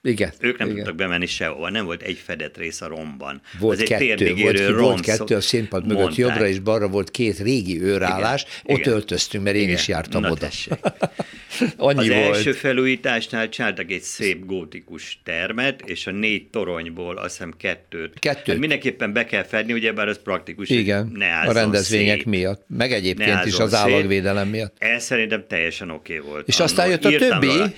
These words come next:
Speaker 2: És jött a többi, egyrészt ott egy, hát már történelmileg erősen vitatható, inkább közönségbarát megoldás volt, egy ilyen nagy lovagi torna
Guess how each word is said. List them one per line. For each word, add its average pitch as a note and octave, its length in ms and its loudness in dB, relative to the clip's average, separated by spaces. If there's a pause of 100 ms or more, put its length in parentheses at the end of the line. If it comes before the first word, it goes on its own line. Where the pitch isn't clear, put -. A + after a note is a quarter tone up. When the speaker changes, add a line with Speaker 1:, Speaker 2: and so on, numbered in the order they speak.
Speaker 2:
És B2 180 -6
jött C3 200 0
a B2+ 120 -2
többi, C3 420 0
egyrészt A#2 600 -2 (340)
ott A#2 260 -6
egy, A#2 260 -2
hát A2+ 280 -2
már G#2+ 200 -2
történelmileg G#2 680 2
erősen B2+ 540 -2
vitatható, F#2+ 560 -8
inkább F#2 320 -8
közönségbarát D#2 1080 -6 (340)
megoldás F2 640 -2
volt, E2+ 200 -10
egy E2+ 140 -8
ilyen E2+ 140 -4
nagy F2 400 -6 (360)
lovagi E2+ 460 -4
torna D#2+ 680 -8